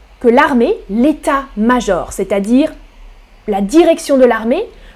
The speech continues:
refuse de revenir sur son jugement. Il dit, « Oh, on a désigné Dreyfus coupable, il est coupable. On ne veut pas voir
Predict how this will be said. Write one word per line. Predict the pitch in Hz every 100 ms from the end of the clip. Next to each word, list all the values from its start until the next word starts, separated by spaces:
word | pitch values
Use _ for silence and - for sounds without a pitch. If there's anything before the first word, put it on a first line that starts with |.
| -
refuse | 294 440 453 320 311 494 285 233 - - - - _ 254
de | 294
revenir | 330 349 311 320 403
sur | 381 320
son | 330
jugement. | 285 277 247 196 - - -
Il | 302
dit, « | 277 311 -
Oh, | 453 - -
on | 370 370
a |
désigné | 294 330 330 339 320 311 -
Dreyfus | 226 302 311 285 -
coupable, | 285 - 220 370 523 - - _ _ -
il | 403 392
est |
coupable. | 370 359 240 185 165 - - -
On | 339
ne | 320
veut | 311
pas | 311 440
voir | 302 285 277 370 -